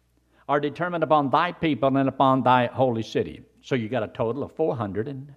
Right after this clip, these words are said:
ninety years to finish the transgression, and to make an end of sins, and to make reconciliation for iniquity, and to bring in everlasting righteousness. So to complete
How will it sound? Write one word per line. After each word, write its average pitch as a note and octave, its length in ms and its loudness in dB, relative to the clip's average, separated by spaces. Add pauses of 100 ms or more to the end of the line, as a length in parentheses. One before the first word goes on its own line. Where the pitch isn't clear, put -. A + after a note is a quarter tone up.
ninety F2+ 300 -6
years B2 480 -8 (600)
to D#3 100 0
finish G#3+ 340 -2
the G#3 120 -4
transgression, E3+ 920 -4 (120)
and B2+ 140 0
to C#3+ 60 2
make D3+ 200 -2
an D#3 100 0
end F#3+ 300 -4
of G#3+ 100 -4
sins, D#3 400 -6
and D3 140 -4
to D3+ 80 -4
make D3+ 200 -4
reconciliation C#3 960 -4
for C#3 120 -6
iniquity, C3+ 580 -6 (480)
and C#3+ 100 -2
to E3 60 4
bring F#3 300 2
in F3 200 -6
everlasting D3+ 640 2
righteousness. D#3+ 540 -2 (340)
So F3 440 0 (220)
to E3 100 2
complete G3 800 -4